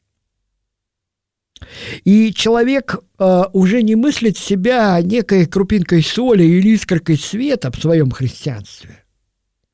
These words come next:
Всё больше и больше такого, знаете, утилитарного подхода,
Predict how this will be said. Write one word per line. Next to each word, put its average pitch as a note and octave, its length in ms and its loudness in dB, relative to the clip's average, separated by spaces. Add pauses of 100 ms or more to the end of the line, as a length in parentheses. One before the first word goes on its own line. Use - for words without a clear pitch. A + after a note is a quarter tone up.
(960)
Всё A3+ 200 2
больше B3 520 0
и A3+ 100 2
больше G3+ 720 0
такого, F#3 480 0
знаете, G#3+ 380 -2
утилитарного G#3 960 -2
подхода, F#3 840 -4